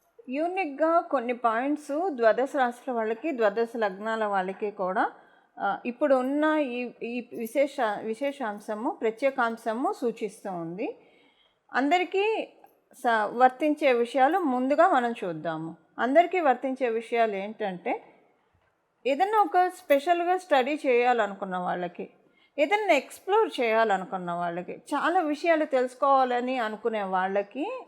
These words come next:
ఇది చాలా బెస్ట్ టైమ్. మీరు ఏ రాశిలో ఉన్నా పర్వాలేదు, ఏ లగ్నంలో ఉన్నా పర్వాలేదు. ఇప్పుడు గోచారంలో ఉన్న ఈ గ్రహస్థితులు మొత్తం ఓపెన్ చేశాయి.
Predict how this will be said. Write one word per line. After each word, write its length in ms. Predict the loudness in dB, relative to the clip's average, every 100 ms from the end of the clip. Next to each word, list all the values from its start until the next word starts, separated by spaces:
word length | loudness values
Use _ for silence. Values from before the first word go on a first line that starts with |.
| -12
ఇది 240 | -8 -6
చాలా 340 | -4 -2 0 -2
బెస్ట్ 440 | -2 -8 -6 -4
టైమ్. 280 | -2 -4 -6 -12 _ _ _ _
మీరు 400 | -2 0 0 0
ఏ 360 | -2 2 4 6
రాశిలో 520 | 4 0 -2 -2 0
ఉన్నా 280 | 0 -2 -4
పర్వాలేదు, 600 | 0 -2 0 0 0 -2
ఏ 320 | -4 0 2
లగ్నంలో 580 | 2 0 -2 -4 -2 -2
ఉన్నా 240 | -2 -6
పర్వాలేదు. 640 | -4 -4 -4 -6 -8 -10 -16 _ _ _ -10
ఇప్పుడు 300 | -6 0 2 2 0
గోచారంలో 1120 | 0 0 0 0 -2 0 -2 -2 0 0 -2 -4
ఉన్న 240 | -6 -2
ఈ 340 | -2 -2 0
గ్రహస్థితులు 920 | 0 0 -2 -8 -6 -6 -6 -6 -6 -8 _ _ _
మొత్తం 640 | 0 0 -2 -20 _ 0 4
ఓపెన్ 360 | 2 2 -4 -4
చేశాయి. 360 | -8 -6 -8